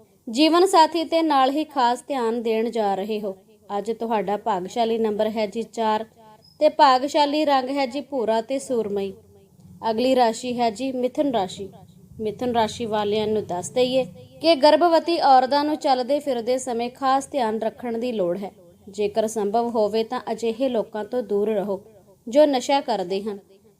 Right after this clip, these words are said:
ਕਿਉਂਕਿ ਇਸ ਤੋਂ ਪੈਦਾ ਹੋਣ ਵਾਲੇ ਬੱਚੇ ਨੂੰ ਨੁਕਸਾਨ ਹੋ ਸਕਦਾ ਹੈ। ਅੱਜ ਤੁਸੀਂ ਬਿਨਾਂ ਕਿਸੇ ਸਹਾਇਤਾ ਦੇ ਸਮਰੱਥਾ ਦੇ ਪੈਸਾ ਕਮਾਉਣ ਯੋਗ ਹੋ ਜਾਓਗੇ। ਘਰ ਦਾ ਕੁਝ ਸਮੇਂ ਤੋਂ ਰੁਕਿਆ ਹੋ ਰਿਹਾ ਕੰਮ ਤੁਸੀਂ ਅੱਜ ਸਫਲਤਾਪੂਰਵਕ ਪੂਰਾ ਕਰ ਲਓਗੇ।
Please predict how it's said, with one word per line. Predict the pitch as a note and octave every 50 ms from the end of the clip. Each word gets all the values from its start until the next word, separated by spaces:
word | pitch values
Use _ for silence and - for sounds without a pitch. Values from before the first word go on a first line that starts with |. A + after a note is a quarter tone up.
| _ -
ਕਿਉਂਕਿ | D4 D4 D4 D4 E4
ਇਸ | E4 - C#4+ D4+ C#4+
ਤੋਂ | - - E4+ E4
ਪੈਦਾ | E4 D4+ C#4 C4 B3+ C#4+ D4 D4+
ਹੋਣ | C4+ D#4 D4 D4+
ਵਾਲੇ | C#4+ C#4 C4 B3 B3 C4+
ਬੱਚੇ | C4+ A3+ A3+ A3 - - C4+ C4+
ਨੂੰ | C4+ C4+ C4
ਨੁਕਸਾਨ | C4 C4 - - - A#3+ A3 A3 A#3
ਹੋ | A#3 A3+ B3+ C4
ਸਕਦਾ | B3+ - B3 G3+ - - F3 F#3 G3+
ਹੈ। | G#3+ G3+ F#3+ F#3+ _ _ _ _ _ _ _ _ _ -
ਅੱਜ | G#3+ A3 A3 A#3+
ਤੁਸੀਂ | A#3+ A#3+ A#3 A3+ - B3 A3
ਬਿਨਾਂ | G3 A3 A3 A#3 B3+ B3
ਕਿਸੇ | B3 B3 - - A#3+ A#3
ਸਹਾਇਤਾ | A#3 B3+ B3 A3+ A#3 F#3 F3+ F#3 F#3 A#3+ A#3 A#3
ਦੇ | G#3+ G#3 G3+ - _ - - G3 - _ -
ਸਮਰੱਥਾ | - - D4 D4 D4 C#4+ D4 D4 - E4 D#4+
ਦੇ | D#4 C4+ E4 D#4
ਪੈਸਾ | D#4+ D4 C4+ B3+ B3 - D4 C#4+
ਕਮਾਉਣ | C#4+ C#4+ C4+ B3+ A#3 A#3 A#3
ਯੋਗ | B3 A#3 A#3 A3+ A3+ A3 A3+
ਹੋ | A3 C4+ C4 C4
ਜਾਓਗੇ। | A3 A#3+ G3+ F#3 F#3 F#3+ F#3+ F#3+ G3 F#3+ - - - _ _ _ _ _ _ _
ਘਰ | - A#3+ A3 G#3
ਦਾ | F#3+ A3+ A#3
ਕੁਝ | A3+ A#3+ B3+ B3+ C4
ਸਮੇਂ | B3+ - B3+ A3+ A3 A3
ਤੋਂ | G#3 - B3 A#3
ਰੁਕਿਆ | A3+ G#3+ G#3 G#3+ - A#3+ A#3+ A#3+ A#3+
ਹੋ | C4 B3 A3+ A3
ਰਿਹਾ | G#3+ A3 A3+
ਕੰਮ | A3 - A#3 A3+ A3 A3+ A3 A3 - _ _ A3+ A3 _ _ _
ਤੁਸੀਂ | - C4+ C4 - D4+ D4 D4 C#4
ਅੱਜ | A#3+ B3
ਸਫਲਤਾਪੂਰਵਕ | B3+ - D4 C4+ C4+ D4 C#4+ C#4+ C4+ D4+ D4 C#4+ C#4+ B3 A#3 A3 G#3+ G3+ A3+ A3 A3 A3
ਪੂਰਾ | - B3+ B3 C4 C4 C4 C4
ਕਰ | B3+ B3+ A3+ A3 G#3
ਲਓਗੇ। | G3 F3+ F3+ F#3 F3+ F#3 G3